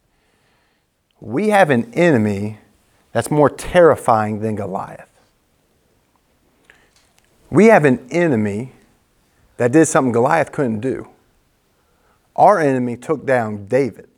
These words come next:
Our enemy takes down billions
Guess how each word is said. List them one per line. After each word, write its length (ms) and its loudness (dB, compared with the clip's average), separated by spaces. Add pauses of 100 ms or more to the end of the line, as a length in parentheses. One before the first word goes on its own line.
(2500)
Our 180 4
enemy 320 0
takes 280 -8
down 540 -8
billions 680 -4